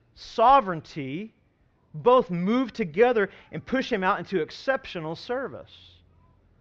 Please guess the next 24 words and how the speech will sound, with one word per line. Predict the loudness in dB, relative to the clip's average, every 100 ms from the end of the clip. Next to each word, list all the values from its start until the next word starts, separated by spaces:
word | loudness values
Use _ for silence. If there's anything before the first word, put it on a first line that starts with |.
| _ _ _ _
joyful, | -2 2 2 0 -6 -8
sacrificial | -2 -2 -2 -10 -10 -8 -10
service. | -10 -10 -12 -12 -20 -20 _ _ _ _ _ _ _ _ _ _ -14
And | 2
that, | 2 2
that | -2 -2 -4
same | -6 -6 -6
truth | -8 -8 -8
should | -10 -6 -6 -6 _ _ _ -8
do | -4
the | -4
same | -4 -6 -4
thing | -6 -4
in | -2
us. | -2 -4 -10 -20 -20 _ _ _ _ _ _ _ _ _ _ _ _ -20 -6
We, | -4 -4
we | -4
should | -4 0
be |
able | 2 2
to | -2
joyfully | 2 6 6 6 -2 -2
and | -2 -6
confidently | -2 0 0 -4 -8 -6 -6 -6 -10